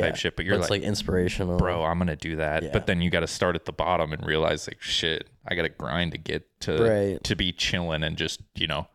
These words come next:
Speaker 2: 'Oh, we're just gonna fucking do this today and, and chill out
Speaker 1: Yeah,
Speaker 2: and do a
Speaker 1: I like,
Speaker 2: vlog."
Speaker 1: yeah.
Speaker 2: And then
Speaker 1: One of my, my favorite videos, I think, was, like, the Twitch and Scummy,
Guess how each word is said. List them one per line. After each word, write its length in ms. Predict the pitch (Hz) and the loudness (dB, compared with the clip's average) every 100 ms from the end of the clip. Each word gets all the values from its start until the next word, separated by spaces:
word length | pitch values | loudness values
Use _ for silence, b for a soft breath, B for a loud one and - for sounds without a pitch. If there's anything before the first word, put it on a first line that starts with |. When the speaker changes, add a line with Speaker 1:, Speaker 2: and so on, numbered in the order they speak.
| _ - | _ 0
Speaker 2:
'Oh, 120 | 101 | 0
we're 80 | 95 | 0
just 140 | - | -4
gonna 120 | - | -8
fucking 360 | - - - - | -8 -8 -6 -6
do 160 | - 50 | -4 -2
this 240 | - - | -2 -2
today 400 | - - - - | -4 -2 0 0
and, 260 | - - - | -2 -4 -4
and 140 | 123 117 | -4 -4
chill 240 | - - | -4 -4
out 180 | - 123 | -4 0
Speaker 1:
Yeah, 280 | 117 110 104 107 | 2 2 2 0
Speaker 2:
and 100 | - | -2
do 100 | 123 | 2
a 40 | |
Speaker 1:
I 40 | 120 | 4
like, 120 | 98 | 4
Speaker 2:
vlog." 260 | 87 87 107 | 4 2 2
Speaker 1:
yeah. 80 | 104 | 2
Speaker 2:
And 80 | |
then 120 | 98 107 | 0 -2
Speaker 1:
One 140 | - 131 | 2 4
of 40 | |
my, 160 | 156 143 | 4 4
my 140 | 123 | 2
favorite 260 | - 123 104 | 4 2 4
videos, 320 | 107 107 101 | 4 4 4
I 40 | 104 | 2
think, 100 | 104 | 2
was, 120 | 98 | 0
like, 160 | 95 - | -2 -2
the 320 | 85 82 80 _ _ _ _ - | -4 -4 -8 _ _ _ _ -2
Twitch 220 | 98 - | -2 -2
and 120 | 85 | -8
Scummy, 460 | - 92 85 85 | -6 -6 -6 -10